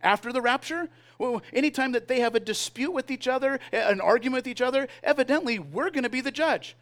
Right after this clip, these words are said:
We're gonna be the arbitrators who are gonna help them settle their disputes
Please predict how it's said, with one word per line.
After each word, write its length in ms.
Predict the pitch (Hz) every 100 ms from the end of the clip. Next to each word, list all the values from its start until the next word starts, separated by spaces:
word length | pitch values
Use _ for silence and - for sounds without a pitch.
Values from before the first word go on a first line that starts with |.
| - -
We're 260 | 156 208 339
gonna 220 | 370 330
be 160 | 262 269
the 180 | 254
arbitrators 920 | - 214 311 - - 208 185 196 233 - -
who 80 |
are 80 | 214
gonna 260 | 196 185 170
help 500 | - - 349 403 -
them 320 | 294 302 214
settle 460 | 208 - 214 208 208
their 200 | 180 180
disputes 600 | 170 190 - 220 226 -